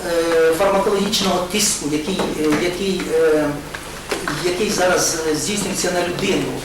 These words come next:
з допомогою агресивної реклами і так далі, ми бачимо, що, е, все більше і більше, замість того, щоб хвороби зменшилося, число хвороб, а воно все більше і більше росте. З'являються нові, небачені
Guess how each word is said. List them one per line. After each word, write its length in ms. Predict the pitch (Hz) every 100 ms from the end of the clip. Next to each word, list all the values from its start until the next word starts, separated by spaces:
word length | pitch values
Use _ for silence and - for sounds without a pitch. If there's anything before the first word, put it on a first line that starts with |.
| -
з 180 | - -
допомогою 440 | - 180 196 180
агресивної 480 | 170 185 202 196 190
реклами 500 | 180 180 175 156 143
і 100 | 143
так 140 | 170 180
далі, 220 | 208 185
ми 60 | 165
бачимо, 480 | 147 170 180 190 185 - -
що, 260 | 156 147 147 - - - - - 160
е, 440 | 156 151 151 147 143 143 - - - - - - -
все 160 | - 208
більше 320 | 214 233 233
і 40 |
більше, 440 | 208 220 226 214 185
замість 340 | 190 196 190
того, 220 | 214 196
щоб 200 | 185 190 - - - - -
хвороби 340 | 190 196 190 185 180 156
зменшилося, 760 | 185 226 220 185 170 - - -
число 220 | 170 190
хвороб, 360 | 165 180 165 160
а 60 | 139
воно 240 | 175 196
все 180 | - 160
більше 340 | 123 208 -
і 20 | -
більше 280 | 147 - 143 -
росте. 280 | 120 - 139 127 - - -
З'являються 680 | 135 185 208 208 190 - 185 185
нові, 280 | 214 - - - - 180
небачені 480 | 180 180 185 185